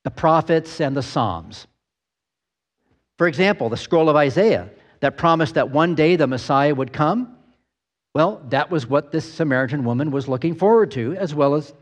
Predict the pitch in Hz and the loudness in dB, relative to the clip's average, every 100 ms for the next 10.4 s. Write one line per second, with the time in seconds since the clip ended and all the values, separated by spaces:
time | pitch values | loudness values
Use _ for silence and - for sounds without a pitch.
0 | _ - 170 170 202 190 147 120 127 120 | _ -6 -4 -2 0 2 2 2 0 0
1 | 123 107 123 107 101 139 208 - _ _ | -4 -8 -6 -6 -6 -6 -6 -8 _ _
2 | _ _ _ _ _ _ _ _ 151 160 | _ _ _ _ _ _ _ _ 2 4
3 | 175 208 202 196 151 190 180 202 196 160 | 4 4 4 2 2 0 0 2 4 4
4 | 107 90 120 143 151 180 170 151 107 101 | 2 -2 -2 2 2 2 0 0 0 -8
5 | _ _ _ _ _ _ - 165 165 170 | _ _ _ _ _ _ -2 2 2 0
6 | 143 131 143 147 135 143 117 92 82 - | 0 2 0 -2 -4 -2 -2 -4 -12 -18
7 | _ _ _ _ _ _ _ _ _ _ | _ _ _ _ _ _ _ _ _ _
8 | _ _ _ - 151 175 196 120 160 156 | _ _ _ 0 2 2 0 0 0 2
9 | 151 147 - - 127 110 117 151 135 120 | 2 0 0 0 2 2 0 -2 -6 -6
10 | - 120 117 117 | -2 -2 -2 -4